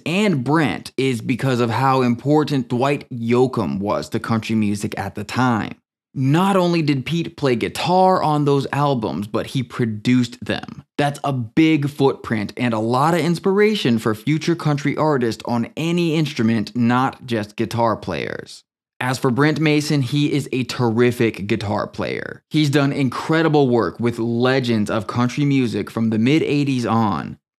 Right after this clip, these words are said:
It would take me two hours to sit here and list the hits that he's played on.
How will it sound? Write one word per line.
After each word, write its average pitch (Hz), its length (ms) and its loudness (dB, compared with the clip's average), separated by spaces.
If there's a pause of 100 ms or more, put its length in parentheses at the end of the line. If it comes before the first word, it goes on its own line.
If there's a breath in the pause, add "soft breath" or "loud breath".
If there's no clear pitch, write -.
It 151 160 0
would 156 160 2
take 151 260 0
me 135 140 4
two 170 600 0
hours 127 520 0
to 110 160 -4
sit - 300 -2
here 147 440 0
and 117 320 0
list 143 360 2
the 127 180 -2
hits 113 460 -4
that 107 160 -6
he's 104 200 -4
played 131 340 0
on. 107 380 -6